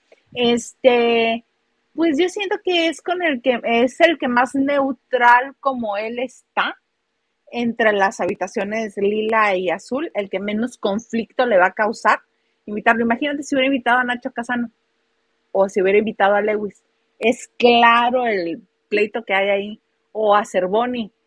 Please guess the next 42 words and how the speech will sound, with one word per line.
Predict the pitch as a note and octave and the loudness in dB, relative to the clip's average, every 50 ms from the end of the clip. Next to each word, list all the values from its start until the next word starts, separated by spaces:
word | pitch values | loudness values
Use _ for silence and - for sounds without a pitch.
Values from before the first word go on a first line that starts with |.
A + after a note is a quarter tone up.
| _ _ _ _ _ _ _ _ | _ _ _ _ _ _ _ _
o | - G#3+ G#3+ G#3+ G3+ | -4 -2 0 2 4
a | G3 G3 F#3+ F#3 F#3 F3+ F3+ | 4 4 4 4 4 2 2
Rafa. | F3 F#3+ A3 A#3+ A#3+ - - G#3 F3+ F3 _ _ _ _ _ _ _ _ _ _ _ _ _ | 2 4 4 4 4 2 -6 -10 -10 -12 _ _ _ _ _ _ _ _ _ _ _ _ _
Y | - A3 G#3+ | -10 -8 -4
no | A3 A#3+ | -4 -4
sé | A#3+ - A#3 | -4 -6 -6
si | - C4+ | -2 -2
alguna | A#3 G#3+ G3+ A3 A3 A3 A3 | -2 0 -2 -2 -2 -2 0
de | G#3+ | 0
las | G3+ G3 G3+ | -2 -2 -4
mujeres | F#3+ F3+ - G#3 G3 F#3+ - | -8 -8 -8 -8 -8 -6 -2
hubiera | F#3+ F3 E3+ F#3 | -2 -2 -2 -2
aceptado | - - - _ D#3+ D#3+ D#3+ E3 - | -6 -12 -10 _ -4 -4 -4 -4 -6
subir | - D#3+ D#3 D#3 D#3 | -6 -6 -4 -2 -2
a | D#3 | -2
la, | D#3 D3 C#3+ - - - | -2 -4 -4 -6 -10 -10
a | E3 E3 | -10 -6
la | E3 D#3 | -4 -4
habitación, | D3 C#3 - C#3 D#3+ - B3+ C4 C4 - _ | -4 -4 -6 -8 -8 -8 -10 -10 -10 -10 _
pero | - F3 D#3 C#3 - - _ _ _ _ _ _ _ _ _ _ _ _ _ _ _ _ _ - - _ _ _ _ _ _ _ _ _ _ | -4 -4 -4 -4 -10 -18 _ _ _ _ _ _ _ _ _ _ _ _ _ _ _ _ _ -18 -18 _ _ _ _ _ _ _ _ _ _
yo | A#3+ C#4+ E4 | 2 2 2
siento | E4+ - F#4 E4+ D#4+ F4+ - | 2 2 -2 -2 -2 -2 0
que | - | 0
es | E4 - - | 0 0 0
por | _ E4 D#4+ D#4 | _ 0 0 2
la | D#4 C#4+ | 2 2
neutralidad. | B3+ A3+ G#3+ G3+ - G3 G3 F#3+ F3 E3 E3 E3+ - _ _ _ _ _ _ _ _ _ _ _ _ _ _ _ _ _ _ _ _ _ _ _ _ _ _ | 2 2 0 0 -2 -2 0 0 2 2 2 0 0 _ _ _ _ _ _ _ _ _ _ _ _ _ _ _ _ _ _ _ _ _ _ _ _ _ _
Pero | - E3 D#3 D3+ | -2 -2 -2 -2
es | F3 - | -4 -4
todo | _ - B3+ C4 C4+ A#3 | _ 4 4 6 6 4
lo | F#3+ - | 4 0
que | - E3+ | 0 0
vamos | G3+ A#3 A3+ - - | 0 0 -2 -2 -6
a | D#3+ | -2
hablar | F#3 A3+ B3+ A#3+ | 0 0 0 0
de | G#3+ F#3+ | -2 -6
la | D#3 - | -6 -6
Casa | - F#3 G3 A3 | -8 -6 -4 -4
de | G#3+ A3 | -6 -6
los | G#3 | -4
Famosos | - A#3 G#3+ G3+ F#3+ A3 A3+ G3+ - _ _ _ | -6 -6 -6 -6 -6 -6 -6 -6 -8 _ _ _
hoy. | G3 F3+ F3+ | 4 4 4